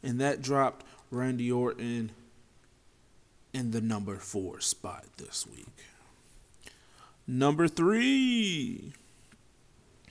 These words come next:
It is his yard, people. That's right. I am talking about Roman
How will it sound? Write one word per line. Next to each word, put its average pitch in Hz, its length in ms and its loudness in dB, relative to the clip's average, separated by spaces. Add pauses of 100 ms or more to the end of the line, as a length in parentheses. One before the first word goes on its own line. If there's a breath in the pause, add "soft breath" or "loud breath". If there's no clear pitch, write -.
(1080 loud breath)
It 139 160 2
is 120 240 2
his 160 640 2 (760 soft breath)
yard, 120 800 6 (180)
people. 117 520 -4 (480 soft breath)
That's 120 280 -2
right. 110 340 -4
I 131 140 -2
am 123 140 -2
talking 117 320 -2
about 104 320 -6 (220)
Roman 127 640 -2